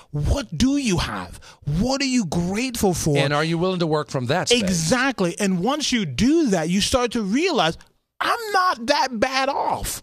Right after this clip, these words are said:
Speaker 2: Not to mention, when you hear other people, if you expose yourself to other people that are dealing with concerns not of your
Speaker 1: Yes.
Speaker 2: own, sometimes they're ten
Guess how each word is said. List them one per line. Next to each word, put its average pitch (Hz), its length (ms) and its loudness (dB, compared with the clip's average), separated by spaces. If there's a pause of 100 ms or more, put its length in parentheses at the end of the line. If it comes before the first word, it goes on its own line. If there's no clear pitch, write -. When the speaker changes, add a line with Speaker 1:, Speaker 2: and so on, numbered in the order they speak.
(140)
Speaker 2:
Not 156 340 -2
to 170 100 -2
mention, 160 540 -2
when 131 140 -2
you 143 100 -2
hear 151 300 -2
other 147 240 -2
people, 123 480 -4
if 107 120 -6
you 123 100 -4
expose 127 340 -4
yourself 139 220 -4
to 131 80 -4
other 117 120 -6
people 175 320 -6
that 120 160 -6
are 113 80 -6
dealing 123 260 -4
with - 280 -12
concerns 123 560 -6
not 127 260 -2
of 110 160 -8
your 151 100 0
Speaker 1:
Yes. 170 220 2 (160)
Speaker 2:
own, 120 120 -8 (260)
sometimes 151 500 -6
they're 117 160 -4
ten 185 460 -4